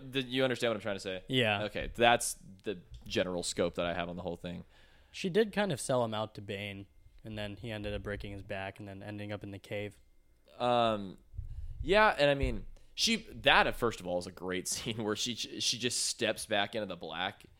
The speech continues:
Speaker 1: You know what I'm talking about? Where, uh, Batman and Bane begin to fight, and she kinda just drifts backwards.
Speaker 2: Yeah.
Speaker 1: And it's, she plays a, I don't know. I mean, I haven't seen Dark Knight Rises in a minute either, so I'm kind of,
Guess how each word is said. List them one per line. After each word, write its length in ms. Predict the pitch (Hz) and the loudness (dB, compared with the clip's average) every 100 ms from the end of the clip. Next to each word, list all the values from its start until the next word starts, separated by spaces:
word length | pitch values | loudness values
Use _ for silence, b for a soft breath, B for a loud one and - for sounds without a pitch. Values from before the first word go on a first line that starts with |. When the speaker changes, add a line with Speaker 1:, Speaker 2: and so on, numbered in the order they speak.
| b | b
Speaker 1:
You 100 | 120 | -2
know 60 | 127 | -2
what 20 | 120 | 2
I'm 60 | 123 | 0
talking 180 | 117 | 2
about? 200 | 117 120 | 0 2
Where, 220 | 113 107 78 | 4 2 2
uh, 320 | 101 92 87 b b b - 101 | 2 0 -2 b b b -18 -16
Batman 520 | 104 113 113 123 120 | -2 4 4 4 2
and 80 | 104 | 4
Bane 180 | 110 | 2
begin 260 | 104 98 98 | 0 -4 -4
to 60 | 90 | -6
fight, 360 | - 87 98 | -4 -2 -2
and 100 | 95 | -4
she 100 | - | -8
kinda 160 | 90 95 | -6 -6
just 300 | 90 92 95 | -6 -10 -14
drifts 400 | - 87 92 - | -10 -10 -10 -10
backwards. 640 | - 80 87 - 92 92 | -4 -4 -4 -4 -2 2
Speaker 2:
Yeah. 240 | 120 101 98 | 4 4 2
Speaker 1:
And 120 | 90 b b b b b b _ _ - | -4 b b b b b b _ _ -4
it's, 560 | 117 117 - - - - - - - - - - - - - - | -2 0 -2 -6 -8 -14 -18 -20 -20 -20 -18 -20 -20 -20 -20 -4
she 240 | - 233 214 | 2 2 2
plays 640 | 147 208 226 254 254 180 | -2 2 4 4 2 0
a, 180 | 143 127 98 - B B - | 0 0 -4 -16 B B -4
I 80 | 160 | 0
don't 120 | 214 | 2
know. 320 | 127 120 113 | 6 6 4
I 100 | - | 2
mean, 420 | 120 117 107 98 90 - - - _ - - - - - | -2 -2 -2 -6 -12 -20 -20 -20 _ -20 -20 -20 -14 -2
I 80 | |
haven't 140 | 123 131 | -2 -2
seen 160 | 113 | -4
Dark 180 | 101 92 | -4 -4
Knight 160 | 87 87 | -4 -4
Rises 360 | 90 90 87 | -6 -6 -10
in 100 | 87 | -12
a 20 | 85 | -10
minute 300 | 85 85 78 | -10 -8 -8
either, 240 | 80 78 | -8 -8
so 140 | - 92 | -8 -8
I'm 80 | |
kind 160 | 101 90 | -6 -8
of, 140 | 87 | -8